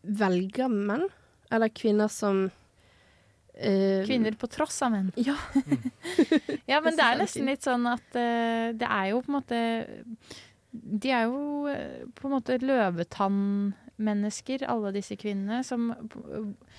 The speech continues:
Speaker 2: til tross for alt det de har vært utsatt for, eh, reiser seg og kommer seg gjennom det. Så jeg vil nesten si kvinner til tross for menn.
Speaker 1: Mm.
Speaker 2: Eh, for de klarer liksom å seire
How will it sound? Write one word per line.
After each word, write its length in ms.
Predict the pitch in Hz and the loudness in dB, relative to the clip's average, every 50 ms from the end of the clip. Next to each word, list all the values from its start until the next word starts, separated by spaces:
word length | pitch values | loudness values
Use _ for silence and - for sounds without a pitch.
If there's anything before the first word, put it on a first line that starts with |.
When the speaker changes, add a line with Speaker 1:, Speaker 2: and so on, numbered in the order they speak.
| - - - - - _ _ _ | -20 -20 -20 -20 -20 _ _ _
Speaker 2:
til 120 | - 254 240 | -6 -6 -6
tross 380 | - - 247 208 - - - - | -4 -2 -2 -2 -2 -4 -10 -8
for 160 | - 240 240 233 | -4 -2 0 0
alt 300 | - 208 208 202 - - | 2 0 0 -2 -4 -4
det 120 | 220 208 | -4 -2
de 40 | 202 | 0
har 80 | 202 202 214 | 0 -2 -2
vært 100 | 214 - 190 | -2 -4 -6
utsatt 320 | 185 - - - 202 190 - | -6 -6 -6 -8 -8 -8 -8
for, 140 | - 214 214 | -6 -6 -6
eh, 340 | 214 208 214 214 214 214 214 | -4 -4 -2 -2 -2 -2 -2
reiser 360 | 220 226 214 202 - - 208 202 | -2 -2 -2 -4 -6 -8 -10 -8
seg 240 | - 190 196 202 | -6 -4 -4 -4
og 60 | 208 - | -6 -6
kommer 240 | - 214 196 190 190 | -6 -6 -4 -4 -4
seg 340 | - 208 202 202 202 214 226 | -4 -4 -4 -4 -4 -6 -6
gjennom 340 | 208 196 190 190 190 196 | -6 -6 -6 -6 -6 -4
det. 140 | 202 254 294 - - - - - - | -4 -4 -4 -6 -12 -20 -20 -20 -20
Så 80 | _ - 269 | _ -6 -4
jeg 20 | |
vil 120 | 277 320 349 | -4 -2 -4
nesten 240 | 359 - - 262 247 | -4 -4 -4 -6 -6
si 200 | - - 240 233 | -4 -4 -4 -6
kvinner 320 | - - 262 233 202 180 180 | -4 -4 -2 -2 -2 -4 -4
til 120 | - 214 | -6 -8
tross 420 | 202 - - 202 180 156 - - - | -8 -6 -8 -8 -8 -8 -10 -16 -6
for 120 | - 214 | -4 -2
menn. 260 | 208 202 214 262 302 - _ - - - - | -2 0 0 -2 -4 -6 _ -20 -20 -20 -16
Speaker 1:
Mm. 80 | 180 175 | -6 -2
Speaker 2:
Eh, 380 | 233 220 233 226 220 220 226 220 | 0 0 2 2 0 -2 -4 -4
for 260 | - - 226 220 220 214 220 | -4 -4 -2 -2 -2 -2 -4
de 160 | 208 220 233 226 | -2 -4 -4 -6
klarer 420 | - - 269 247 202 185 185 190 | -4 -4 -4 -4 -2 -4 -6 -6
liksom 240 | 208 226 - - 208 | -8 -8 -8 -6 -8
å 60 | 208 202 | -8 -8
seire 520 | - 240 220 202 196 190 190 190 196 190 | -6 -6 -6 -6 -6 -6 -6 -6 -8 -8